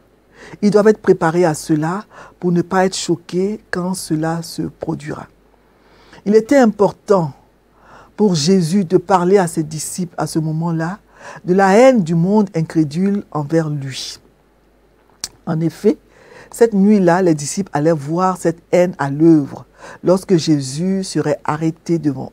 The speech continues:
eux. Le lendemain, il allait être torturé et mis à mort. Peu de temps après, les disciples seraient envoyés dans le monde pour témoigner de leur maître, de leur sauveur,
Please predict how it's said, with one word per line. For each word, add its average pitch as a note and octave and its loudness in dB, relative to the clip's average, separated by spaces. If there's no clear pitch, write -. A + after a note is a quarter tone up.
eux. C3 -8
Le D3+ 0
lendemain, D3 -4
il E3 -4
allait D3 -4
être D#3 -4
torturé D#3+ -4
et D3 -4
mis D3 -8
à A#2+ -10
mort. B2+ -10
Peu F3+ 4
de D3+ 2
temps E3+ -2
après, D#3 -4
les D#3 2
disciples D#3+ -6
seraient D#3+ 0
envoyés E3 0
dans D#3 -4
le D3+ -4
monde F3+ -6
pour E3 -2
témoigner G#3+ 0
de E3 -2
leur E3+ 0
maître, E3+ -4
de D3+ -6
leur E3 0
sauveur, E3+ 2